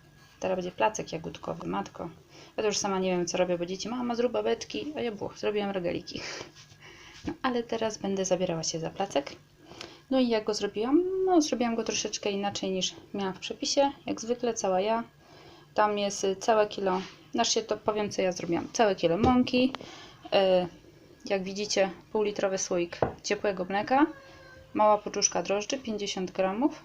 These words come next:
w tym jest do rozpłynięcia. Do miski wsypujemy całą mąkę, cały kilogram, wlewamy zaczyn, mieszamy, do tego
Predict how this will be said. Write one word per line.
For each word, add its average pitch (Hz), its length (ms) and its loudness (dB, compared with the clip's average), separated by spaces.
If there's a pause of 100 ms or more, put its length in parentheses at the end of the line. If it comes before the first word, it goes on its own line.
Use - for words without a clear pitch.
(140)
w - 60 -20
tym 196 220 -4
jest 185 140 -6
do 180 180 2 (120)
rozpłynięcia. 240 800 0 (760)
Do 254 80 4
miski 247 320 0
wsypujemy 214 600 -4 (340)
całą 254 280 6
mąkę, 254 540 6 (580)
cały 254 260 6
kilogram, 254 640 4 (320)
wlewamy 226 400 2
zaczyn, 285 420 4 (420)
mieszamy, 247 520 2 (120)
do 226 100 0
tego 214 400 0